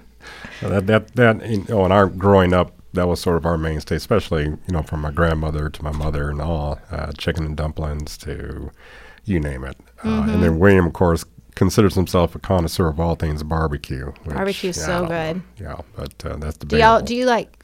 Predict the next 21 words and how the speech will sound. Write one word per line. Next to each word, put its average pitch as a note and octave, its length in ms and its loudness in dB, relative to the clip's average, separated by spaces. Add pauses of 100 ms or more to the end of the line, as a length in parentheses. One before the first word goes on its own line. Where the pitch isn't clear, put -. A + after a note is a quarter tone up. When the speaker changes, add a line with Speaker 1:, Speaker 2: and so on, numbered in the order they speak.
(140)
Speaker 1:
what, G3 360 -10
do - 80 -8
you G#3 80 0
like, - 240 -4 (380)
what G#3+ 160 0
is G3 140 0
your, F3+ 140 -2
do F#3+ 140 -8
you F#3+ 60 -2
like F3 160 -4
mustard F#3 360 -4
based A3 260 -4
or F#3 80 -4
vinegar E3+ 360 -6
based - 500 -16 (280)
barbecue? - 440 -16 (760)
Or F#3+ 80 0
do F#3+ 80 -4
you F#3 60 0
like F#3 180 -2
a E3+ 140 -4